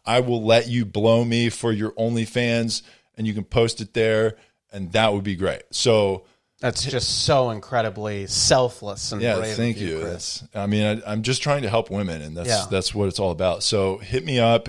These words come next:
Speaker 1: if you're an OnlyFans, uh, sex worker and you want to, uh, have your page consulted on. And then also if you need partner content, I will help you with that.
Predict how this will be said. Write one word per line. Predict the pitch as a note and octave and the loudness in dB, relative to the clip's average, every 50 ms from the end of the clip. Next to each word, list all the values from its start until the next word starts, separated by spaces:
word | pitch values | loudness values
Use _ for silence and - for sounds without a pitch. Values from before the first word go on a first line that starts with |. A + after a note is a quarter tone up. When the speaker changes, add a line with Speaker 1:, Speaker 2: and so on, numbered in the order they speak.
| - - | -8 -6
Speaker 1:
if | G#2+ F#2+ - | -6 -6 -4
you're | A2 G#2+ A2 G#2+ G#2+ G#2 | -2 0 0 2 0 0
an | G2+ G2 G2+ - - | -2 -2 -4 -4 -2
OnlyFans, | G#2+ G#2+ G#2+ G#2 - A2+ A2 G#2+ G#2+ G#2 F#2+ - - - _ _ _ _ _ _ - | -2 0 0 0 0 0 0 2 0 0 -2 -2 -4 -6 _ _ _ _ _ _ -4
uh, | G2+ F#2+ F#2+ | -2 -2 0
sex | F#2 - - G2+ G2 - - | 0 0 2 0 0 0 -2
worker | G2+ G2+ G2 - - G2+ G2 G2 F#2+ | -2 -2 -2 -2 -2 -2 -2 -2 -2
and | F#2+ F#2+ F#2 | -4 -4 -6
you | F#2 F#2+ | -4 -4
want | F2+ F#2 F#2+ F#2+ F#2+ G2 - | -4 -4 -4 -4 -4 -4 -4
to, | - G#2+ G2+ F#2 F2+ F2+ F#2 F2+ - _ _ _ _ _ _ _ _ _ _ - | -4 -4 -2 -4 -4 -4 -6 -8 -10 _ _ _ _ _ _ _ _ _ _ -8
uh, | G2 F#2+ F2 F2 F2 E2+ E2 E2 D#2+ D#2+ - - - | -6 -4 -2 0 0 2 2 0 0 -2 -6 -8 -10
have | - F#2+ G#2+ F#2+ F2+ F2 F#2+ | -4 0 2 2 0 0 -4
your | F2 E2 | -8 -2
page | - - G#2 G#2+ G#2 - | 0 0 0 0 -2 -4
consulted | - F#2+ - - A2 G#2+ G2+ - G#2+ | -4 -4 -2 0 0 0 2 2 0
on. | G#2 G2+ G2+ G2+ G2+ G2 F#2+ - - - _ _ _ _ | 2 2 2 2 0 -2 -4 -8 -14 -20 _ _ _ _
And | - G2+ F#2+ | -10 -6 -6
then | F#2 F#2 | -4 -4
also | F#2 F#2+ F#2+ - - G2+ F#2 | -2 -2 -2 -2 0 0 0
if | F2+ - F#2+ | 0 -2 -4
you | F#2+ | -4
need | G2 G2 F#2+ D#2+ - | -2 -2 -4 -2 0
partner | - G#2 G#2 G#2 A2 F#2+ | 0 0 0 0 -2 -6
content, | - - G#2 G2 F#2+ - - G2+ F#2 F#2 - - _ _ _ _ _ _ _ | -2 0 0 0 0 0 0 -2 -2 -2 -6 -10 _ _ _ _ _ _ _
I | - F#2 | -2 -2
will | F#2+ F2+ E2+ | 0 0 0
help | F2 G2+ - - - | 2 2 2 2 2
you | F#2+ | -6
with | F2 F2 - | -6 -4 0
that. | G2+ F#2+ F#2 F#2 F#2 F2+ - _ | 2 2 2 2 0 -2 -6 _